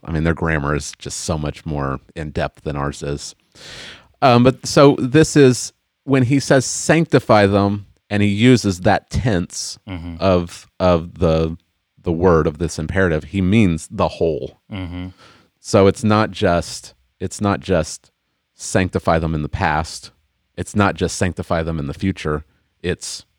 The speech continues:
Speaker 1: do this work of sanctifying them.
Speaker 2: Mm-hmm.
Speaker 1: And so, like you said, this is a, this is something that happens in the past, but it's something that's also ongoing into the future.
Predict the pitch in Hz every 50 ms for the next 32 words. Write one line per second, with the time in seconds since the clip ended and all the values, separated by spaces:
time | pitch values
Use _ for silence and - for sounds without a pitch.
0 | _ _ _ _ _ _ - - - - _ _ - 92 - 120 117 98 95 90
1 | - - 85 90 82 76 - 82 - - - 87 82 78 - 78 - - 67 60
2 | 62 57 58 65 69 - - - 113 101 95 85 87 90 92 92 - _ _ _
3 | _ _ _ - 87 90 87 82 82 80 85 80 - - _ - - - 120 104
4 | 92 87 87 85 - 73 82 101 92 87 - 92 85 - - 117 110 95 87 85
5 | 82 - 104 90 - - 92 87 80 - - - 87 82 82 78 78 71 - -
6 | 113 107 - - 98 90 85 - - - 101 87 - 95 87 85 80 87 - 107
7 | 104 - 98 90 - - - 123 127 120 113 - - 104 87 85 101 - - -
8 | - - _ _ _ _ _ _ _ _ _ _ - 107 107 101 98 - - -
9 | - 127 113 104 - 107 95 92 87 85 - 104 95 98 - - 98 87 85 85
10 | - _ - 95 95 95 98 101 98 92 87 82 85 82 82 82 80 80 - -
11 | - 80 85 80 78 73 - _ _ - 104 104 - - - 78 76 80